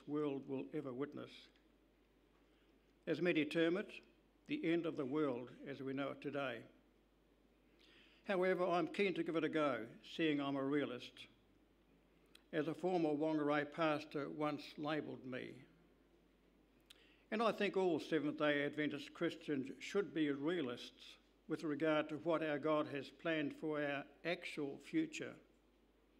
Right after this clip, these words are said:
The first advent was couched in obscurity, Jesus' all but silent entry into our planet. No bells ringing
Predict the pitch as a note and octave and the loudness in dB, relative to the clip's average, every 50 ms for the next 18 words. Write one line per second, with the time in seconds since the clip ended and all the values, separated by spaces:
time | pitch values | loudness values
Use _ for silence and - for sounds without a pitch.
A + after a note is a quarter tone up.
0 | _ _ _ _ _ _ - - - - - - - - - - - - - E3 | _ _ _ _ _ _ -20 -20 -20 -20 -20 -20 -20 -20 -20 -20 -12 -8 -6 -2
1 | - A3 A3+ A3+ G#3+ - - F3 E3+ E3+ E3+ E3+ F3 F3 E3 D#3+ F3 D#3 D3+ D3+ | 4 6 6 8 6 6 4 4 4 4 4 2 0 0 0 0 0 2 2 2
2 | D3+ D#3 - - - F3+ E3+ E3 E3 - - - - E3+ D#3+ D#3+ D#3+ D3+ D3 D3+ | 2 0 -4 -4 0 2 2 2 2 -2 -8 -6 -2 0 2 4 4 2 2 -2
3 | - - - - - _ _ _ _ _ _ _ _ _ _ _ _ _ _ _ | -4 -8 -12 -18 -20 _ _ _ _ _ _ _ _ _ _ _ _ _ _ _
4 | - - E3 D#3 C#3 - - - - - G3 G3 D#3 B2+ B2 - - C3+ A#2 G#2+ | -12 -6 -6 -6 -6 -6 -10 -12 -8 -4 -2 0 0 0 -2 -2 -4 -6 -6 -6
5 | - - - - - _ _ _ _ _ _ _ _ _ _ _ _ _ _ _ | -8 -12 -14 -20 -20 _ _ _ _ _ _ _ _ _ _ _ _ _ _ _
6 | _ _ _ - - - F#3 F#3+ G3+ F#3+ E3 F3 F#3+ F#3 F3 C#3+ C#3+ - - - | _ _ _ -6 0 2 2 2 2 0 0 -2 -2 -2 -2 -4 -6 -10 -14 -6
7 | - D#3+ D#3 E3+ E3+ D#3 D#3 - F3 F3 - - - - F3+ E3 D#3 D3+ D3+ D3+ | -2 0 2 2 0 0 -2 -4 -6 -8 -8 -10 -4 0 0 2 2 2 2 0
8 | D3 C#3+ - - - D#3+ E3 D#3+ - - C#3+ C#3 C3+ C3 C3+ - - - D3+ C3+ | 0 -2 -4 -6 -4 -2 -2 -2 -4 -4 -4 -2 -2 -4 -4 -8 -10 -8 -8 -6
9 | C3+ C#3+ C#3 C#3 C3+ C3 C#3 - D3+ D3 C3 A#2+ B2+ - - - - _ _ _ | -4 -2 -2 -2 -2 -4 -6 -6 -4 -4 -4 -4 -8 -10 -14 -18 -20 _ _ _
10 | _ _ _ _ _ _ _ _ _ _ _ _ _ - D3+ E3+ G3 G3 - G3 | _ _ _ _ _ _ _ _ _ _ _ _ _ -2 0 2 2 4 4 6
11 | G3 F#3 E3+ D3+ - E3+ E3+ E3 D3+ D3 D3+ E3+ F3+ F3+ | 6 6 4 2 0 -2 -2 0 0 0 -2 -2 -4 -8